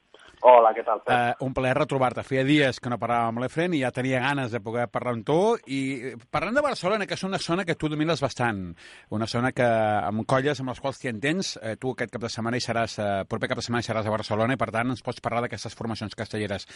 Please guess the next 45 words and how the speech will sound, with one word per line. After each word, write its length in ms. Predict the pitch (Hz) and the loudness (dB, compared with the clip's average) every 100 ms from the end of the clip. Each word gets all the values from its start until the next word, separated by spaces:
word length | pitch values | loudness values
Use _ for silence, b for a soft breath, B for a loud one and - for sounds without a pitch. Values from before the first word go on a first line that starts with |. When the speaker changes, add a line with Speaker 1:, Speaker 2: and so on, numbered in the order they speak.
| B B B | B B B
Speaker 2:
Parlant 200 | 156 170 | -2 2
del 100 | 247 | 2
Poble 240 | 196 147 139 | 2 0 2
Nou, 280 | 226 302 208 | 2 2 -2
què 100 | 175 | -4
tal? 240 | 156 127 | -4 -4
Com 140 | 113 147 | -4 -6
ha 20 | |
anat 160 | 143 131 | -6 -6
el 120 | 120 | -4
dia 160 | 131 | -2
avui 100 | 127 | -2
al 60 | 123 | -2
Poble 220 | 120 120 | -4 -2
Nou? 280 | 123 165 196 | 2 4 2
Una 320 | 156 143 147 | 0 -4 -6
actuació 640 | 147 - 139 - 156 196 180 | -6 -6 -4 2 4 4 2
amb, 320 | 143 139 135 | 0 -2 -4
amb 160 | 135 | -2
altibaixos, 500 | 135 147 151 117 104 | -2 0 0 0 -2
eh? 60 | 131 | -4
Una 80 | 160 | -4
actuació 380 | 147 127 143 151 | -6 -4 0 2
allò 200 | 147 151 | 2 2
una 140 | 147 | 0
mica 180 | 151 165 | 0 0
rara. 300 | 127 98 87 b - - | 0 -2 -6 b -14 -4
Speaker 1:
Sí, 180 | 147 131 | 0 2
u-, 300 | 135 123 - | 2 2 0
una 180 | 139 165 | 0 2
actuació 360 | - 147 - | 4 2 2
estranya 340 | - 156 165 175 | 2 4 6 4
en 120 | 135 | 4
tots 200 | 135 - 143 | 4 6 4
els 140 | 131 | 4
seus 180 | 127 120 | 0 -4
conceptes, 640 | - 120 - 110 - 101 - | -6 -6 -6 -8 -4 -4 0
eh? 100 | 123 - | 0 2
Perquè 240 | 113 113 | 0 -2
és 80 | 127 | 0
una 140 | 127 | 0
actuació 420 | 120 - 120 120 117 | 2 0 0 0 0
que 80 | |
es 160 | 120 - | -2 4
fa 220 | 120 117 | 6 6